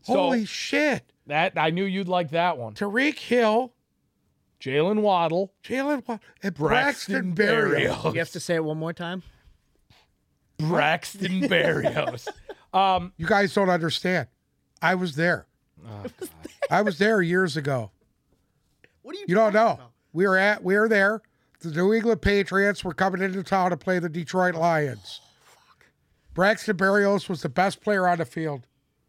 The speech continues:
Speaker 2: We were there. He went up against guys like Darius Slay. Everybody they put on him,
Speaker 3: You
Speaker 2: Braxton
Speaker 3: named
Speaker 2: Berrios absolutely
Speaker 3: one
Speaker 2: crushed him.
Speaker 3: guy.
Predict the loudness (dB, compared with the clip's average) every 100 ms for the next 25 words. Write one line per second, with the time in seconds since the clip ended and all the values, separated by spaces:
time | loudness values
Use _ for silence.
0 | _ _ -6 0 2 2 2 0 -6 _
1 | _ _ _ -6 0 2 2 2 0 0
2 | 0 0 2 2 -2 0 2 4 2 0
3 | -2 0 2 0 -4 -10 _ _ _ _
4 | _ _ _ _ _ _ _ _ _ 0
5 | 2 2 0 0 2 0 2 2 4 2
6 | 0 -4 _ -2 0 0 -2 -2 0 2
7 | 0 -2 -2 -2 0 -2 -2 -6 -10 -4
8 | -4 -4 -8 -10 -10 -12 -14